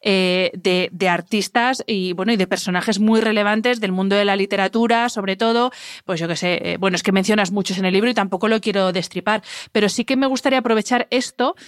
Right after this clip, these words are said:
para vincular con esa idea, yo creo que incluso a día de hoy, esa idea romántica que tenemos del insomnio, ¿no? Como fuente de inspiración y como esa persona que no duerme porque es tan creativa y tiene una cabeza tan, tan a tope que por eso no duerme. Yo creo que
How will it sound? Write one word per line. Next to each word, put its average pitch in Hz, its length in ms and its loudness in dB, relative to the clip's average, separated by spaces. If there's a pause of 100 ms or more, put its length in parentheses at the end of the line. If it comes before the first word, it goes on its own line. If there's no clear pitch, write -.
(320)
para 202 320 2
vincular 220 520 0
con 233 160 0
esa 247 280 0
idea, 262 420 0
yo 247 160 -4
creo 277 140 -2
que - 260 -2 (160)
incluso 214 380 -2
a 202 80 2
día 254 240 2
de 233 160 2
hoy, 262 180 0
esa 254 200 -2
idea 262 260 0
romántica 226 800 0
que 302 100 -4
tenemos 220 520 -2
del 214 160 2
insomnio, 254 580 0
¿no? 262 120 0
Como 220 200 0
fuente 220 320 0
de 226 80 0
inspiración 220 720 0
y 220 80 -2
como 190 300 0 (240)
esa 214 180 0
persona 226 300 0
que 220 160 0
no 220 160 2
duerme 254 380 2
porque 220 200 -6
es - 140 -8
tan 247 180 -4
creativa 247 560 0 (240)
y 208 120 -2
tiene 226 200 2
una 254 180 2
cabeza 233 360 -2
tan, 226 260 -2
tan 240 320 -2
a 226 80 0
tope 233 400 -2 (260)
que 208 120 0
por 180 120 0
eso - 180 0
no 196 120 2
duerme. 254 320 0
Yo 214 100 0
creo 247 140 0
que 247 220 -2